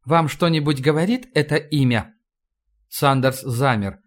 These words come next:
Имя Генри Рассела в Содружестве было знакомо любому потребителю натуральных продуктов, будь то фрукты, овощи или рыба, свинина, говядина и тому подобное. Практически всё, что представлено на рынке натуральных пищевых продуктов,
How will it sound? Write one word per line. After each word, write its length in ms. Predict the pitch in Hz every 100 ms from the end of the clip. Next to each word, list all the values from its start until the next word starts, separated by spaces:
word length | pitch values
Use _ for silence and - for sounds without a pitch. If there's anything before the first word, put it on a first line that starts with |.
| _ _ _ _ _ -
Имя 340 | 196 220 214
Генри 440 | 160 190 190 175
Рассела 500 | 175 170 170 170 160
в 40 | 147
Содружестве 720 | 151 147 185 160 143 147 135 - _
было 240 | 120 175 175
знакомо 440 | 165 160 190 180
любому 440 | 156 139 165 175 165
потребителю 720 | 143 156 143 143 156 156 151
натуральных 580 | 139 143 143 139 131
продуктов, 580 | - 139 131 127 - 101 - _ _ -
будь 340 | 135 170 -
то 120 | 127
фрукты, 640 | - 151 214 208 185 - -
овощи 420 | 139 175 170 -
или 280 | 156 131 123
рыба, 500 | 110 123 175 160 - - - -
свинина, 540 | - 190 175 190 175
говядина 640 | 131 139 131 156 143 147
и 180 | 139 135
тому 240 | 143 135 127
подобное. 760 | 143 135 135 110 110 98 - _ _ _ _ _
Практически 640 | 139 151 196 196 185 - 196
всё, 380 | - 202 190 151
что 220 | - 156
представлено 720 | 151 151 - 160 156 156 151
на 160 | 147
рынке 280 | 147 165 147
натуральных 580 | 143 135 143 147 143 139
пищевых 420 | 135 - 143 143
продуктов, 600 | 127 123 160 175 135 -